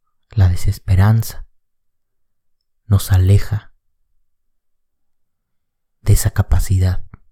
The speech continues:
Siento que nos, nos mata. Y nosotros aceptamos con gusto esa muerte.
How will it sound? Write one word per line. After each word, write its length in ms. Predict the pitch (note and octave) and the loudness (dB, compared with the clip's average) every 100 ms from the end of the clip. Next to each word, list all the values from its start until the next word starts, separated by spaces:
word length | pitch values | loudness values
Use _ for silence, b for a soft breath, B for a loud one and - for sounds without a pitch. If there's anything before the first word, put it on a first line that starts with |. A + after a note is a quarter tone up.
| _ _ _ _ _ _ _ _ _ _ _ _ _ _ _ _ _ _ _ _ _ _ _ _ _ _ _ _ _ _ | _ _ _ _ _ _ _ _ _ _ _ _ _ _ _ _ _ _ _ _ _ _ _ _ _ _ _ _ _ _
Siento 400 | - A2+ A2+ - | -2 0 0 -4
que 120 | A#2 | -4
nos, 400 | G#2 G2 - _ _ _ _ _ _ _ _ _ _ _ _ _ _ _ _ _ - | -2 -4 -8 _ _ _ _ _ _ _ _ _ _ _ _ _ _ _ _ _ -2
nos 260 | G2+ - | -2 0
mata. 640 | G2+ G2 A#2+ - G#2+ - _ _ _ _ _ _ _ _ _ _ _ _ _ _ _ _ _ _ _ _ _ _ _ | 0 2 0 0 -2 -4 _ _ _ _ _ _ _ _ _ _ _ _ _ _ _ _ _ _ _ _ _ _ _
Y 140 | - A#2+ | 2 4
nosotros 720 | A2+ - - - A3+ F3 - | 4 0 -14 -8 -4 0 2
aceptamos 680 | - A2+ - B2 D#3+ D#3+ | 2 2 0 0 0 -2
con 360 | - A2 G#2 F#2+ | -2 2 2 2
gusto 720 | A#2+ B2+ - - D3+ C#3+ - _ _ | 2 2 0 -6 -8 -8 -14 _ _
esa 320 | - - - | -4 -2 0
muerte. 480 | F2+ F#2 F2+ - - | 0 0 -4 -8 -16